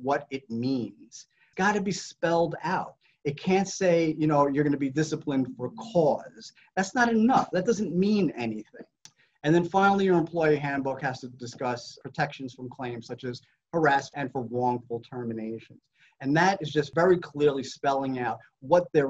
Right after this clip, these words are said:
required to do, what they're required not to do.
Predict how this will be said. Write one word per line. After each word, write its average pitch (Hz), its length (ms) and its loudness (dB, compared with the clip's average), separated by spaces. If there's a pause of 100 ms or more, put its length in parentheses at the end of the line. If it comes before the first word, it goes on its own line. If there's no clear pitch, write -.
required 123 680 -2
to - 120 -14
do, 107 240 -12 (420)
what 151 220 2
they're 143 140 2
required 120 720 -4 (180)
not 147 380 2 (340)
to 117 100 -10
do. - 360 -14